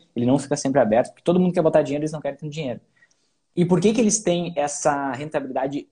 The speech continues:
ultra acima da média? Porque em três anos eles tiveram uma rentabilidade de cinquenta, de sessenta, de oitenta por cento.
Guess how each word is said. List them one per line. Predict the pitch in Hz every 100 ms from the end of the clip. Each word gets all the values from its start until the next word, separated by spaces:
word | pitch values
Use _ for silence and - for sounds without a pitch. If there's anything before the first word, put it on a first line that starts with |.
| -
ultra | 208 214 156
acima | 131 - 143
da | 127
média? | 113 104 101 95 _ _ -
Porque | 143 -
em | 156 -
três | 185 214 269
anos | 214 196 202 220 -
eles | 165 156
tiveram | 175 139 139 139 147
uma | 151
rentabilidade | 143 143 139 131 127 117 123 -
de | 120
cinquenta, | 117 - 101 143 156 151 131
de | 117
sessenta, | - - - 139 143 139
de | 123
oitenta | 127 123 120 117
por | 120
cento. | - 95 -